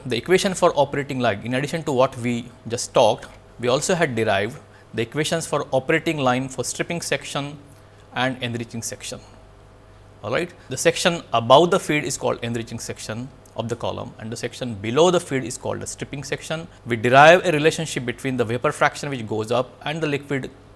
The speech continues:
uh, molar fraction which comes down, and this is what we call as operating line for stripping and enriching section. The locus of intersection of these two operating line denotes the feed condition. So, feed comes at a particular molar composition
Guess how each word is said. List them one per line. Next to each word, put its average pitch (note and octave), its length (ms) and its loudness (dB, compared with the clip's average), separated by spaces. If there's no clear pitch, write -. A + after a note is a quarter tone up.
uh, A2+ 160 -4
molar C3 260 0
fraction C3 320 -4
which A2+ 140 -12
comes - 260 -10
down, B2+ 460 0
and A2+ 120 -6
this C3 100 -4
is B2+ 100 -6
what B2 140 0
we A#2 100 -4
call A2 220 -4
as A2+ 160 -8
operating B2+ 480 -6
line A2+ 400 -4
for A2+ 180 -6
stripping C#3 500 -6
and A#2 160 -8
enriching G#2+ 380 -10
section. - 480 -14
The G#2+ 80 -4
locus F3+ 400 6
of G#3 160 4
intersection D#3+ 580 0
of A#2+ 140 -2
these C#3+ 180 -4
two E3+ 240 -10
operating B2 440 -2
line G2 360 -6
denotes C3 300 0
the - 120 -12
feed D3+ 360 -6
condition. G2+ 540 -12
So, - 160 -14
feed F3+ 320 2
comes D#3 200 2
at C#3 120 -2
a C3+ 40 -2
particular C3 440 -2
molar A2+ 240 -2
composition G#2+ 800 -8